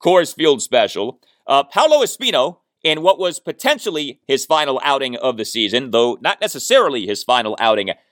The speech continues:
of the season, struggled in what ended up being an abbreviated start. So Paolo allowed four runs in two innings, did not come back into the game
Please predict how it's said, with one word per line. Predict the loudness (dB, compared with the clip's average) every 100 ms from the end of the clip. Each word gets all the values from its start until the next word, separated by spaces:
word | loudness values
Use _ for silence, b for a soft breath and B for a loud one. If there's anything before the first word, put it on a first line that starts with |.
| 0
of | 2 2
the | -2
season, | -4 -4 -2 -6 -8
struggled | -6 0 0 0 -20 _ _ -8
in | -8 -4
what | -2
ended | -2 -2 -4
up | -2
being | -2 -2 -4 _ _
an | -4 -4
abbreviated | -4 -6 -2 0 -2 -2
start. | 0 2 2 2
So | -2
Paolo | 0 -2 -2 0
allowed | 0 0 -4
four | -4 -2 2
runs | 2 0 -2
in | -8 -6
two | -2 0 0
innings, | -2 -2 -4
did | -2 -2
not | -2 -4 -4
come | -8
back | -2 -2 -2 -8
into | -8
the | -8
game | -4 -6